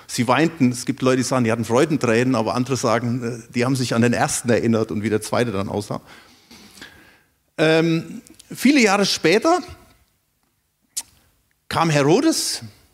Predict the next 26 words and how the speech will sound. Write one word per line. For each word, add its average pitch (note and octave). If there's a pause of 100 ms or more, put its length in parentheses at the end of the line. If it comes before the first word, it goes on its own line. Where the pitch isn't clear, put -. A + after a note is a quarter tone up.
(340)
also C3
dieser B2
kranke F#3+
Herodes, B2
das C3+
war B2
wirklich C#3
ein C3+
kranker D3
Typ, -
um, D3
um E3+
sich D3+
bei C#3+
den C#3+
Juden E3
einzuschmeicheln, E3 (540)
machte D#3
eine D#3
Grundrenovierung D#3+
und D#3
baute G3
diesen D#3
Tempel F#3
wieder C3+
auf. F3+